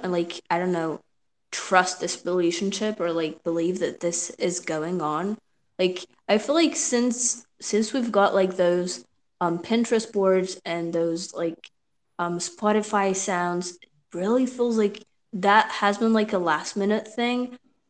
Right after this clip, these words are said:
She isn't, like, even really media trained, and they probably had her, like, signing multiple contracts, and, like, Louis', um, stunts have been going on for so long that, like,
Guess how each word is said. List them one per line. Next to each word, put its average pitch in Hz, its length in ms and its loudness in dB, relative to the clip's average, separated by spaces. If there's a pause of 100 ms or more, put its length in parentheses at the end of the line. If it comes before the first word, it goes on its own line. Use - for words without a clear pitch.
(180)
She 220 320 2
isn't, 208 360 4
like, 185 300 0 (120)
even 185 480 0
really 185 320 4
media 180 380 0
trained, 226 600 2 (140)
and 190 380 0
they 196 160 6
probably 214 380 4
had 180 360 0 (120)
her, 180 140 0
like, 170 220 -2
signing 170 480 -4
multiple 185 420 -2
contracts, 170 720 -4 (320)
and, 185 140 2
like, 175 280 -2 (360)
Louis', 196 580 4 (200)
um, 170 520 -4
stunts 185 380 -4
have 180 200 -4
been 180 140 -2
going 175 340 -2
on 165 120 -4
for 175 140 -10
so - 380 0
long 190 640 2 (240)
that, - 220 0
like, 180 400 0